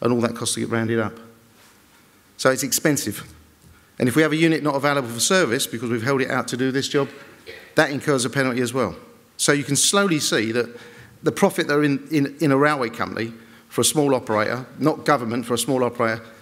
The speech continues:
slowly gets eroded away and puts pressure on everything. It puts pressure on me recruiting staff, it puts pressure on... It, it takes money away from where I can use the money more usefully, making the trains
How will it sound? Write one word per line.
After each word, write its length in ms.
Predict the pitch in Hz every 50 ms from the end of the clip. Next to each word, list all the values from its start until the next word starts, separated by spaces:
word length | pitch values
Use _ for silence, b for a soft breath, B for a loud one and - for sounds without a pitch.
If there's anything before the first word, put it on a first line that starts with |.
| B B -
slowly 380 | - - - 175 165 156 151 143
gets 160 | 143 135 -
eroded 340 | 139 131 135 131 123 127 117
away 180 | 117 123 120
and 80 | 120 113
puts 160 | - - -
pressure 420 | - - - 180 160 - - 156 143
on 100 | 139 143 -
everything. 440 | - 135 131 - - 98 95 - - -
It 220 | 151 131 117 117 -
puts 140 | 139 117
pressure 260 | - - 139 135 - 135
on 100 | 127 131
me 80 | 127
recruiting 380 | 120 117 117 117 117 113 110 117
staff, 420 | - - 175 165 165 170 151 -
it 60 | -
puts 160 | - 127 113 -
pressure 260 | - 135 123 - 123
on... 140 | 117 113 B B B B B B B B B
It, 300 | - 143 - - - -
it 100 | 165 156
takes 240 | - - 196 - -
money 140 | 170 165 165
away 220 | 156 147 151 147
from 100 | 123 135
where 100 | 135 143
I 40 | 135
can 160 | 131 - 135
use 140 | 131 131 113
the 60 | 131
money 140 | 131 131 127
more 160 | 127 123 123 123
usefully, 360 | 120 120 117 - - 107 110
making 260 | 120 113 113 117 113
the 60 | 110
trains 320 | - - 120 113 110 110